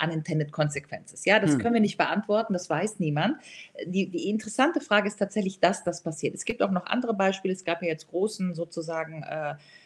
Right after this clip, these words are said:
Speaker 1: Trouble um diese, äh, Papiere von Herrn Wallach, der sich auch bemüht, ähm, als, äh, ähm, ein bisschen Alternativmediziner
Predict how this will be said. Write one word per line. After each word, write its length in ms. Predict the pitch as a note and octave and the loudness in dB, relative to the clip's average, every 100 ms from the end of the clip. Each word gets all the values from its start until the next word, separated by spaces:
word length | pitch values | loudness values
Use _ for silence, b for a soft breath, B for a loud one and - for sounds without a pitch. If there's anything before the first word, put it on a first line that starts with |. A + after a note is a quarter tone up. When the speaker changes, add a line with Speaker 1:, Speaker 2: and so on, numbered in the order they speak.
| b | b
Speaker 1:
Trouble 400 | - F3+ F#3 F#3 | -2 2 6 6
um 120 | D#3 E3+ | 4 2
diese, 440 | E3 D#3+ D#3 D3 | 2 4 6 6
äh, 200 | - B2 | 4 0
Papiere 420 | F3 D#3 F#3+ E3+ | -2 -4 0 0
von 120 | F3 | 0
Herrn 180 | D#3+ D3 | 0 2
Wallach, 480 | C#3+ F#3 F#3+ G3 - | 4 4 4 0 -2
der 260 | E3+ D#3+ D3+ | 2 2 2
sich 200 | D3+ - | -2 -2
auch 160 | E3+ | -2
bemüht, 500 | - F3 F#3 F#3+ - - | 0 2 2 0 -4 -4
ähm, 380 | D#3+ D#3 D3 D3 b b b b - | -2 0 -2 -4 b b b b -8
als, 460 | D#3 D3+ D3 - - | 0 0 0 -4 -2
äh, 40 | |
ähm, 1300 | D3+ D#3 D3 C3+ - C#3+ C#3 C3+ A#2+ A2 F#2+ D2 B1 G1+ G1+ G1+ G#1+ _ _ _ _ _ _ _ - | 2 2 2 0 -2 -2 -2 -4 -6 -6 -6 -8 -14 -20 -20 -20 -20 _ _ _ _ _ _ _ -10
ein 120 | D3+ | -6
bisschen 240 | D#3 - - | -2 -2 0
Alternativmediziner 1400 | D3+ E3+ D#3 - G#3+ - F3+ F3+ - F#3+ F3+ E3 D#3 | 0 2 -2 0 -2 0 0 0 -2 0 2 2 0